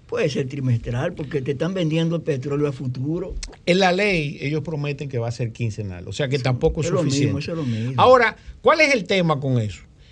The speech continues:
Speaker 2: Y aquí yo responsablemente colijo con, con ustedes cuando dicen que estamos en manos de un gobierno cubero. Miren, yo formé parte de dos mesas de negociación en el Consejo Económico y Social.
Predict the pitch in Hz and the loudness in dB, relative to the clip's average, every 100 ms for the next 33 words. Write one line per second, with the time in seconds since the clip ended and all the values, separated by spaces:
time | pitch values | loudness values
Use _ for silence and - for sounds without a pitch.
0 | - - 151 156 196 233 233 220 196 170 | -14 0 2 2 2 2 2 0 -2 0
1 | 196 196 190 175 180 170 160 143 143 165 | 0 0 -2 0 -2 -4 -4 -2 0 0
2 | 160 160 147 131 123 135 135 120 - 120 | 0 -2 -2 -2 -4 -2 0 -2 0 0
3 | 110 104 131 120 113 123 123 135 120 - | 0 -4 -2 0 0 0 -2 -2 -2 0
4 | 123 131 123 120 117 123 113 120 113 110 | 0 0 0 0 2 2 2 2 2 0
5 | 110 104 104 104 113 151 135 110 - - | 0 -2 -4 -2 0 2 2 -2 -6 -20
6 | - - - 127 196 233 220 196 196 180 | -20 -20 -4 -2 2 2 2 -2 2 2
7 | 151 127 156 160 - - _ - 127 151 | 0 -4 -8 -8 -18 -20 _ -4 2 2
8 | 147 185 190 175 165 160 139 156 143 139 | 2 0 0 0 2 0 0 0 0 -2
9 | 131 123 - 131 123 117 113 107 110 131 | 0 -2 0 0 2 0 -2 -4 -4 0
10 | 131 131 117 117 120 117 110 - - - | 0 0 0 0 0 -2 -6 -10 -20 -12
11 | 120 - 101 98 87 - | -8 -8 -8 -8 -10 -12